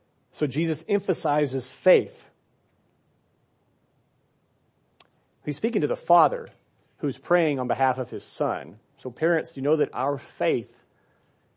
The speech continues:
and our faithful prayers has an impact on our children? Moms, dads, grandparents, our prayers have an effect on our children.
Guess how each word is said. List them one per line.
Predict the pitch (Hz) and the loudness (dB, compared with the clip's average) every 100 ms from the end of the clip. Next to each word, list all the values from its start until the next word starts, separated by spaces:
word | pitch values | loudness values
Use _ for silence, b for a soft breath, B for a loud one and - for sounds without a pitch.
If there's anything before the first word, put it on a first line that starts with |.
| _ - | _ -12
and | |
our | 107 | -6
faithful | - 160 156 127 | 0 0 0 -6
prayers | - - 170 147 113 107 | -6 0 2 4 4 2
has | 123 113 | -2 -4
an | 117 - | -4 -6
impact | 147 151 147 135 120 - | -6 -4 -2 -2 -2 -4
on | 123 123 | -8 -6
our | 110 | -6
children? | 101 - 151 147 127 - 76 107 _ - | -8 -12 -6 -6 -8 -16 -20 -20 _ -8
Moms, | 113 131 139 - | -6 -4 -6 -4
dads, | 120 131 135 - - | -2 0 -4 -10 -14
grandparents, | 110 123 123 139 143 - - b b b b b _ - | -10 -8 -4 -2 -4 -8 -20 b b b b b _ -8
our | 123 160 165 | -2 0 0
prayers | - 185 147 117 - | 0 2 4 2 0
have | 123 120 | -4 -4
an | |
effect | 110 - 165 120 - - | -6 -4 -4 -4 -6 -12
on | 123 | -8
our | 110 | -8
children. | 107 - 151 139 113 - | -8 -4 -2 -2 -6 -14